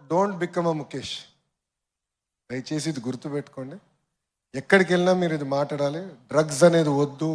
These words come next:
గంజాయి వద్దు, దానికి దూరంగా ఉండాలి, లేదంటే ఒక తరమే నాశనం అయిపోతుంది. ఉడతా పంజాబ్ సినిమా చూసుంటారు కొంతమంది,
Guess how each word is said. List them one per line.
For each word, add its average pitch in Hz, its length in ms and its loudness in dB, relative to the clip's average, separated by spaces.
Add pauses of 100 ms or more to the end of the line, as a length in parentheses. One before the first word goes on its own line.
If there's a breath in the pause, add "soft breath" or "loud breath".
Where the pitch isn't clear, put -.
(120)
గంజాయి 143 460 4 (100)
వద్దు, 131 300 -4 (840)
దానికి 135 260 2
దూరంగా 151 500 4
ఉండాలి, 135 440 0 (680)
లేదంటే 156 220 6
ఒక 151 220 6 (140)
తరమే 165 320 8
నాశనం 135 420 0
అయిపోతుంది. - 360 -12 (1160)
ఉడతా 170 300 10
పంజాబ్ 190 440 4
సినిమా 180 300 2
చూసుంటారు 151 500 -2
కొంతమంది, 123 500 -8